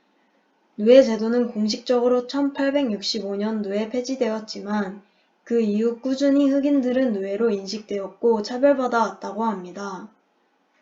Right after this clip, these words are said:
또한 이러한 차별들은 피부색이 다르다는 이유 하나로 백인들이 가지는 우월감에서부터 발생하기도 합니다.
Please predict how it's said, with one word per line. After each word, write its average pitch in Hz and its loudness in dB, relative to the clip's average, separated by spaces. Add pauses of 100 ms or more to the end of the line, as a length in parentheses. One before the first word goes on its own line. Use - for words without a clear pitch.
(300)
또한 277 2
이러한 233 0
차별들은 226 0
피부색이 277 0
다르다는 214 -2
이유 202 -4
하나로 202 -4
백인들이 240 0
가지는 208 -4
우월감에서부터 226 -2
발생하기도 208 -6
합니다. 185 -8